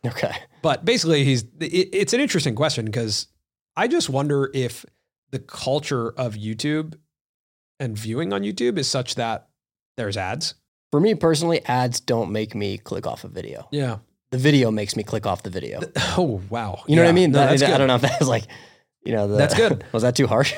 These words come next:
Speaker 2: No, um, I just, I don't know. I just envisioned, like, some of our videos and someone saying that and being like, "Ooh, that got me."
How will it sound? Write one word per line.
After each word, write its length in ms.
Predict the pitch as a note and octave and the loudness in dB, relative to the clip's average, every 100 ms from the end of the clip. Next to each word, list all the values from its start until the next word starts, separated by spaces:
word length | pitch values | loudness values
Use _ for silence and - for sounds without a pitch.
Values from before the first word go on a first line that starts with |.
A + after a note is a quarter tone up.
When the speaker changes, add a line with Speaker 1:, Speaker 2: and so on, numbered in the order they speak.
| - | -4
Speaker 2:
No, 500 | E3+ F3 D3+ A#2 B2 - | 0 2 2 2 -2 0
um, 340 | C#3 A#2+ A2+ | 2 2 0
I 120 | B2 | -2
just, 260 | B2 C3+ - | 0 -2 0
I 80 | D3 | 2
don't 100 | D3 | 4
know. 120 | C3+ | 4
I 100 | A#2 | 4
just 200 | C#3+ D#3+ | 2 0
envisioned, 680 | D#3 C3 D3+ D#3+ C#3+ B2 A#2 | 0 0 2 2 2 0 -2
like, 380 | B2+ A2 G2 - _ _ - | -2 -2 -6 -14 _ _ -4
some 240 | - D3 | 0 2
of 80 | B2 | 2
our 160 | B2+ C#3 | 2 2
videos 460 | B2 A#2 G#2 G2+ | 0 -2 -2 -4
and 100 | A2 | -4
someone 240 | G#2 A#2+ G#2+ | -4 -4 -4
saying 260 | A#2 G2+ | -6 -6
that 160 | G2+ G#2 | -6 -8
and 80 | - | -8
being 120 | G#2+ | -10
like, 240 | G#2 - - | -10 -8 -4
"Ooh, 80 | C3 - - - | -4 -4 -16 -20
that 120 | - | -10
got 220 | - G2 | -8 -8
me." 100 | C3+ | -8